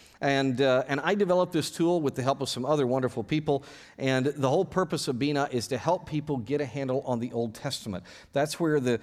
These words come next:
that's where the river's widest between our town and their town. And so I try to do an introduction that works through some things that will help every single uh, Old Testament book be more understandable as introductory material. If you go to the Be Now website, you'll find the first five books are there right now, and the others are coming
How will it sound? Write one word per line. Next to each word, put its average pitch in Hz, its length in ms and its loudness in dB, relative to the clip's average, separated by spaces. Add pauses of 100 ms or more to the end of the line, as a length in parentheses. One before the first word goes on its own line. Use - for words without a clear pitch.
(240)
that's 143 180 -2
where 180 100 0
the 139 80 2
river's 131 340 0
widest 131 580 0
between 123 280 -2
our 123 220 0
town 135 340 -2
and 120 220 -4
their 135 160 0
town. 156 320 -2
And 139 100 -6
so 120 160 -4
I 110 120 0
try 139 180 -2
to 135 80 -2
do 120 160 0
an 117 80 -2
introduction 117 560 -2 (320)
that 123 160 0
works 123 240 0
through 147 200 0
some 131 180 -4
things 127 260 -4
that 123 60 -4
will 113 140 0
help 110 300 -4
every 147 260 0
single 127 480 -2 (340)
uh, 117 180 0
Old 131 200 0
Testament 127 400 -4
book 110 200 -4
be 120 100 -4
more 113 260 -2
understandable 107 840 -4
as 90 120 -8
introductory 113 640 -4
material. 101 560 -2
If 127 160 -6
you 123 60 -4
go 135 200 2
to 156 60 2
the 127 140 2
Be 131 200 -2
Now 123 140 0
website, 117 420 0
you'll 120 100 -2
find 120 240 -4
the 104 60 -4
first 135 260 -4
five 135 280 0
books 113 260 -2
are 107 80 -2
there 104 180 0
right 101 180 -2
now, 113 220 -4
and 107 100 -2
the 104 80 -2
others 104 240 -2
are 101 60 -12
coming 98 340 -6